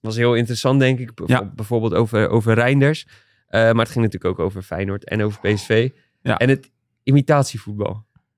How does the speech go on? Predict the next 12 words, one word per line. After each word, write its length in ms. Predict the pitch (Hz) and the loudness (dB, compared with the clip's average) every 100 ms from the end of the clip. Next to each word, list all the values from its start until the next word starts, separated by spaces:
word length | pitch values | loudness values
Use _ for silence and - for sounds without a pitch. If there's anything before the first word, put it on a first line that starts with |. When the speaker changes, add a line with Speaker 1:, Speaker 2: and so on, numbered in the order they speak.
| _ | _
Speaker 1:
Wat 140 | 113 | -6
vonden 200 | 135 143 | 0 2
jullie 160 | 143 135 | 4 2
daarvan? 340 | 135 139 214 - _ _ _ | 2 -2 -6 -12 _ _ _
Speaker 2:
Klein, 360 | - 131 123 | -4 2 4
hè? 120 | 107 117 - _ _ | 4 2 -2 _ _
Ik 100 | - | 0
Speaker 1:
Wat? 80 | 127 | 2
Speaker 2:
vind 140 | 160 | 2
dat, 180 | 151 147 _ | 0 -2 _
s-, 220 | - - - | -12 -12 -2
kijk, 300 | 139 123 - | 0 0 -2